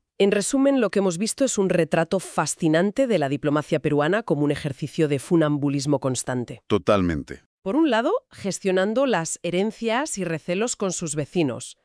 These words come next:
Speaker 1: Por otro, navegando con astucia entre las dos superpotencias para no ser devorada.
Speaker 2: Y todo mientras intenta que el incendio de su propia política interna no queme la casa entera.
Speaker 1: Uf.
Speaker 2: Y fija que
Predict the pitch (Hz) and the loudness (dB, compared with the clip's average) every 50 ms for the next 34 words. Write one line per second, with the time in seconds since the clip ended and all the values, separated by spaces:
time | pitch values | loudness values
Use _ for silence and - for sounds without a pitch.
0 | _ _ _ _ _ - 156 156 165 170 - 208 220 254 311 - _ - 165 160 | _ _ _ _ _ 0 2 2 2 2 2 2 2 2 2 0 _ -2 -2 -2
1 | 147 135 147 139 147 170 190 190 185 180 190 190 190 190 - - - 277 - - | 0 -2 -4 -2 0 0 2 2 2 2 2 2 0 0 -2 -2 -4 -4 -4 -2
2 | - 202 214 - - - 175 170 160 156 - 151 139 139 139 139 151 151 190 196 | -2 -2 -2 -2 -2 -2 0 0 0 0 -2 -2 -2 -4 -4 -4 -2 0 0 0
3 | 185 - - 190 - 190 185 175 - 190 - 214 226 214 - - 202 190 220 - | 0 -2 -4 -2 -2 -2 -2 -2 -4 -2 0 2 2 0 0 -2 -2 -2 -2 -4
4 | - _ _ 170 151 139 139 143 143 151 151 - - 160 147 139 147 135 139 143 | -10 _ _ -4 -2 -2 -2 0 0 0 0 -2 -4 -4 -4 -4 -4 -2 0 0
5 | 165 185 170 147 127 - _ _ _ _ _ _ _ _ - 117 98 - 120 139 | 2 2 0 -2 -4 -8 _ _ _ _ _ _ _ _ -2 -2 4 4 6 6
6 | 135 135 143 165 - _ _ _ _ _ - 113 120 123 120 104 - 113 107 - | 6 4 2 -2 -8 _ _ _ _ _ 4 6 8 8 6 6 4 2 4 4
7 | 117 101 92 85 123 127 131 120 131 107 104 104 95 92 90 90 92 87 78 - | 2 2 4 4 4 4 4 2 0 2 4 4 4 4 4 2 2 0 0 2
8 | - 127 131 127 113 113 107 104 95 - - 76 - 107 113 - 120 110 87 - | 2 4 4 6 4 4 4 4 2 0 -2 0 0 0 2 2 2 0 2 0
9 | 87 87 101 107 - 117 95 - 98 90 82 73 - 107 101 107 107 101 95 90 | 0 0 0 -2 -2 -4 -2 0 0 0 0 2 2 2 2 2 2 2 2 2
10 | 87 90 98 90 - 98 90 82 82 76 73 71 - 80 - - 85 73 67 64 | 2 0 0 0 2 2 2 2 2 0 -2 -2 -4 -6 -4 -2 -4 -4 -4 -4
11 | - 73 67 - - - _ _ _ _ _ _ _ _ - 117 - - - - | -4 -4 -4 -4 -8 -14 _ _ _ _ _ _ _ _ -8 -8 -8 -10 -14 -14
12 | - - - _ _ _ _ _ - 107 98 135 123 127 101 - 65 | -16 -18 -20 _ _ _ _ _ -2 0 2 2 2 2 0 -2 -6